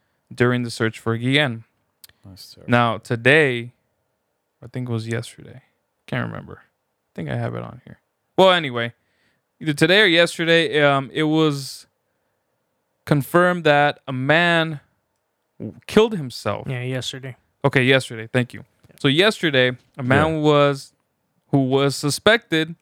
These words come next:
Speaker 1: to be
Speaker 2: Yeah.
Speaker 1: connected into,
Speaker 2: Into this?
Speaker 1: into the, the
Speaker 2: Yeah.
Speaker 1: investigation into her disappearance,
Speaker 2: Yeah.
Speaker 1: killed himself.
Speaker 3: A
Speaker 1: And
Speaker 3: junior soldier, to be
Speaker 1: a
Speaker 3: exact.
Speaker 1: junior soldier.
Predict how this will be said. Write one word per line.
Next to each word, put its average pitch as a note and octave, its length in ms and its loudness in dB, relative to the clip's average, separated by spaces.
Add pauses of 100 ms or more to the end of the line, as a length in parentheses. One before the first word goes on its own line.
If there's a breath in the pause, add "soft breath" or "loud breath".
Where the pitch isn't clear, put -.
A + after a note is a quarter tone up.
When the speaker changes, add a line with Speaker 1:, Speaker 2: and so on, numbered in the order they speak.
Speaker 1:
to B2+ 100 -8
be B2 100 -2
Speaker 2:
Yeah. F2 80 -4
Speaker 1:
connected C3+ 560 0
into, B2+ 680 -2 (120)
Speaker 2:
Into G2 260 -6
this? G#2 100 -4
Speaker 1:
into B2+ 220 0
the, C3 260 0
the B2 100 -6
Speaker 2:
Yeah. B2+ 60 0
Speaker 1:
investigation B2+ 920 -2
into B2+ 300 0
her C3+ 100 2
disappearance, D3 840 -2
Speaker 2:
Yeah. F#2 240 -8 (240)
Speaker 1:
killed G3 260 4
himself. A#2+ 420 -6 (1120)
Speaker 3:
A D#3 40 0
Speaker 1:
And C3+ 100 0
Speaker 3:
junior C#3 460 4
soldier, C#3 500 -2
to B2+ 140 -14
be B2 100 -12
Speaker 1:
a C#3 60 4
Speaker 3:
exact. C3 260 -2
Speaker 1:
junior F3+ 240 0
soldier. B2+ 520 -2